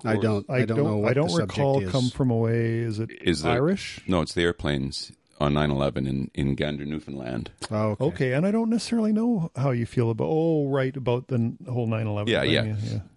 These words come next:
Speaker 2: So, and, but of course, it, why would Gander have anything to do with what I thought about?
Speaker 3: No.
Speaker 2: Fuck, it was good. <laughs>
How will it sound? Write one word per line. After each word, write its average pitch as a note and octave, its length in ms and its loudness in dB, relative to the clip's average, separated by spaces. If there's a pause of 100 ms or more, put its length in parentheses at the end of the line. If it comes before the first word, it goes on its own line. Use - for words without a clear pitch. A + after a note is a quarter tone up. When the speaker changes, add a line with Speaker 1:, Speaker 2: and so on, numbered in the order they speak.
(120)
Speaker 2:
So, F#2 300 0
and, G#2+ 380 0
but A2+ 200 2
of A2+ 180 0
course, C#3+ 260 2
it, C#3+ 140 0 (380)
why B2 340 2
would G2 300 -2 (240)
Gander F2+ 500 4
have D2 160 0
anything D2 380 -2
to C#2 80 -12
do D2+ 260 0
with C#2 160 -4
what C2+ 220 -2
I C2+ 120 0
thought D2 440 2
about? C2 480 -4
Speaker 3:
No. G2 320 -2 (240)
Speaker 2:
Fuck, F2 360 -4
it C2 120 -4
was C2+ 160 -8
good. C2+ 320 -6 (1200)
<laughs> F#3+ 100 -6